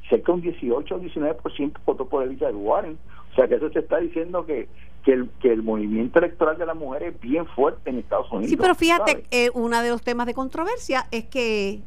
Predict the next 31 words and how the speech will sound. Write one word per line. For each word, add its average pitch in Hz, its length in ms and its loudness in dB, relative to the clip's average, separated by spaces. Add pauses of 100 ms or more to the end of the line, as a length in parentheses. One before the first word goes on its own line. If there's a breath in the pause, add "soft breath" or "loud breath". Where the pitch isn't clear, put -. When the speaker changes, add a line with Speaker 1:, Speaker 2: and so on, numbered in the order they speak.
(180)
Speaker 2:
una 165 220 -2
persona 175 380 -2
que 233 80 -4
uno 185 120 0
asume 180 280 -2
que 180 100 -2
es 175 60 0
un 180 120 0
liberal 175 520 2
de 214 100 2
los 214 140 0
sesenta, 254 640 2 (460 loud breath)
este, 190 920 0 (1160)
y 170 120 -6
candidato 156 680 2
también, 190 400 2
precandidato 185 560 0
a 202 260 2
la 202 180 0
presidencia, 254 540 0
Bernie 190 220 0
Sanders, 359 420 -2
le 185 80 0
dice 180 200 -2
a 196 60 2
ella 214 180 0
que, 233 80 -6
"Mira, 285 280 -2
no 226 120 -4
te 262 120 4
vistas, 269 440 -2